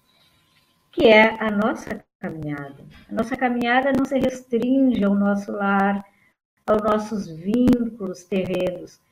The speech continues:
Ela vai se ampliando cada vez mais, mas esses vínculos terrenos, essa, essa nossa família terrena, ela é importantíssima para essa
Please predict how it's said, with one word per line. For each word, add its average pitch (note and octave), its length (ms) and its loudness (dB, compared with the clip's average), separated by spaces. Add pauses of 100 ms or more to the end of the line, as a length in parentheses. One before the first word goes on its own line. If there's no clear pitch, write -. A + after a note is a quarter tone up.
(380)
Ela B3+ 260 2
vai A#3 260 2
se B3 140 -2
ampliando A#3 840 0 (120)
cada C4+ 240 -2
vez A3+ 260 -6
mais, G3 500 -6
mas E3+ 280 -12
esses C4 400 0
vínculos B3 560 -4
terrenos, G3+ 680 -4 (640)
essa, C#4 280 2
essa A#3+ 420 0
nossa B3+ 360 -4
família A3+ 800 -4 (220)
terrena, G3+ 640 -2 (340)
ela C4+ 280 2
é C4 200 6
importantíssima C4+ 1160 -2
para F3+ 180 -8
essa D#3 340 -10